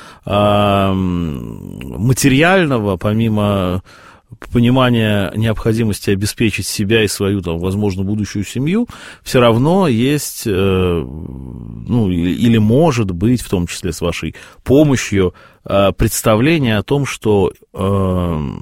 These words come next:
он может как-то и духовно развиваться. Духовно здесь, э, акцент не на то, что,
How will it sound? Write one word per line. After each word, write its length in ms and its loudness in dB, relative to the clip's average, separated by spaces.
он 440 0
может 300 0
как-то 320 -4
и 20 -6
духовно 460 2
развиваться. 580 -8
Духовно 540 0
здесь, 460 -2
э, 600 -2
акцент 680 -2
не 180 -2
на 120 0
то, 140 0
что, 500 -2